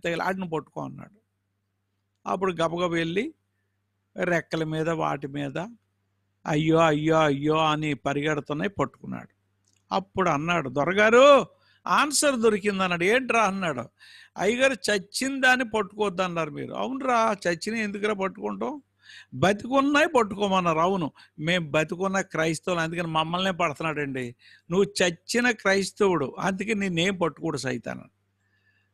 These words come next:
అతడికి కంటి చూపే కానీ నోటి మాట లేదు. "నిజమే, నేను చచ్చిన క్రైస్తవుడు."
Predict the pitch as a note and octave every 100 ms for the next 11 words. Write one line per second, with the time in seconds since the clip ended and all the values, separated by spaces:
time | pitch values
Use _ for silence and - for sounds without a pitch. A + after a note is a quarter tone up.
0 | _ - F3+ E3+ E3 D3 D3 C#3 C3 B2+
1 | _ _ _ _ D#3 E3 F3 E3 E3 D#3
2 | D#3+ D#3 D#3+ C#3 C#3 C#3+ C#3 C3+ B2+ B2
3 | - - _ _ D#3+ D3+ E3 F3+ F#3+ F3
4 | D3+ C#3+ C#3 C3 B2 _ _ _ - D#3+
5 | _ - G#3 G3+ G3 C#3 C3 - _ -
6 | -